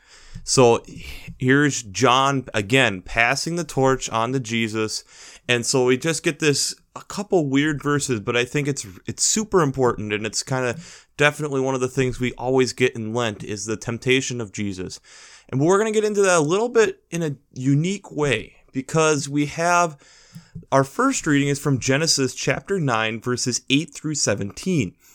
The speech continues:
And this is where God is laying out for Noah the, the promise of the rainbow. So he, he get, you know, talks about how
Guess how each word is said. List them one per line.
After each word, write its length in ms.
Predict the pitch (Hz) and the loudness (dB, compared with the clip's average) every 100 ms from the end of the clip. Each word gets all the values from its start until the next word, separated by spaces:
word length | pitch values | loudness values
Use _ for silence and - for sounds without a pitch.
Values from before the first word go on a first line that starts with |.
| _ _ _ _ _ _ _ | _ _ _ _ _ _ _
And 200 | 135 135 | 4 6
this 220 | 135 147 202 | 6 4 2
is 180 | 208 | 0
where 560 | 170 139 107 98 101 131 - - - - - _ _ - 107 _ _ - | 2 4 4 4 0 -2 -8 -16 -20 -20 -20 _ _ -20 -20 _ _ -2
God 720 | 131 135 147 117 104 123 135 _ _ | 4 4 4 4 0 -2 -10 _ _
is 360 | 143 151 127 117 | 2 2 0 -2
laying 400 | 123 139 175 170 | -2 0 0 0
out 240 | 139 143 | 0 -2
for 260 | - 143 135 | -4 -2 -2
Noah 640 | 120 127 165 113 95 98 - _ _ _ _ 110 92 104 | 0 2 2 2 0 -4 -10 _ _ _ _ -20 -12 2
the, 540 | 135 139 147 147 135 - - | 4 4 0 -4 -6 -10 -10
the 160 | 135 147 | -4 -4
promise 800 | - 165 220 233 - - - - - | 0 0 0 -2 -6 -4 -4 -4 -2
of 560 | 139 135 139 143 135 - - | 2 4 4 2 -6 -18 -4
the 120 | 143 | 0
rainbow. 600 | 151 196 247 113 - - _ _ _ _ - | 2 2 0 -2 -4 -12 _ _ _ _ -4
So 220 | - 160 | 0 2
he, 140 | 151 143 - | 2 0 -8
he 160 | 120 131 | -6 -2
get, 260 | 147 - - | -2 -4 -4
you 140 | 135 | 0
know, 160 | 123 120 | 0 0
talks 420 | - 147 175 - | 0 0 0 -2
about 440 | 151 131 123 120 - | 0 4 4 2 0
how 400 | 127 123 120 | 2 4 2